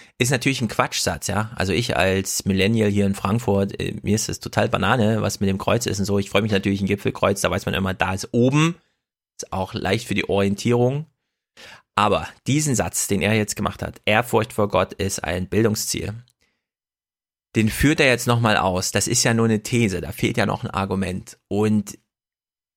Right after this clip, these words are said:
welche Schippen er jetzt rausholt, um hier einen Argumenteberg aufzubauen, ja, finde ich schon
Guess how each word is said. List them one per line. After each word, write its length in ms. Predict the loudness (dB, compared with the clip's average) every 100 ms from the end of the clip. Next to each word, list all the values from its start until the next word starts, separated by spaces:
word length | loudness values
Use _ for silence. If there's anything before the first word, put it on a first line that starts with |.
| -16 -2
welche 520 | 0 2 0 0 0
Schippen 560 | 2 2 4 2 2 -2
er 200 | 0 2
jetzt 300 | 2 0 -2
rausholt, 600 | 0 0 0 -2 -2 -2
um 100 | -2
hier 280 | 0 2 2
einen 220 | 4 2 0
Argumenteberg 880 | -2 0 2 2 0 0 0 0 -2
aufzubauen, 560 | -4 -4 -2 -2 0
ja, 160 | -2 -4
finde 560 | -6 -12 -2 0 2
ich 160 | 0 0
schon 540 | 0 2 2 0 -2